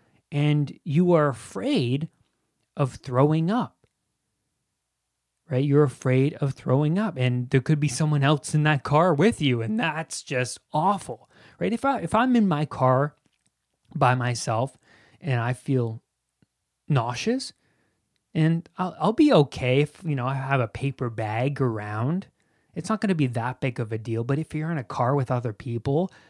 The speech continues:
that can be a horrifying experience, right?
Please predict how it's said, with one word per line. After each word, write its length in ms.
that 380
can 320
be 140
a 60
horrifying 960
experience, 920
right? 320